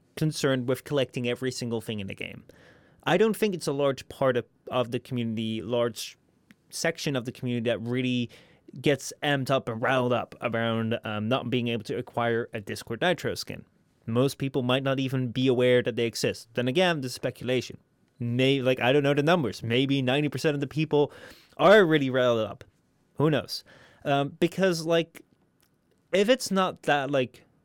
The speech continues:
so far we haven't really seen a big storm of, of comments coming around of people being angry, upset about it. So I think that most,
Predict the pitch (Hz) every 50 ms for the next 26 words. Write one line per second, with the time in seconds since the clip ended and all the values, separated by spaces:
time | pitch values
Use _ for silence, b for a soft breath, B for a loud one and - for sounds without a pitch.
0 | _ _ _ - - 208 214 208 - 180 160 156 156 151 147 147 135 107 135 143
1 | 139 147 135 123 123 127 127 - - 131 131 131 120 113 101 95 117 117 110 -
2 | - - - 123 120 123 123 113 110 104 98 104 - - 110 - - - 120 113
3 | 117 110 107 - - 120 113 110 107 107 107 113 113 110 104 101 - 117 - 107
4 | 107 117 110 104 107 101 107 104 113 113 113 - - 127 117 120 117 120 120 117
5 | 127 127 131 B B B B B B B B B - - 151 143 143 135 143 151
6 | - 208 190 165 165 165 - - _ - 131 131 131 151 180 185 - -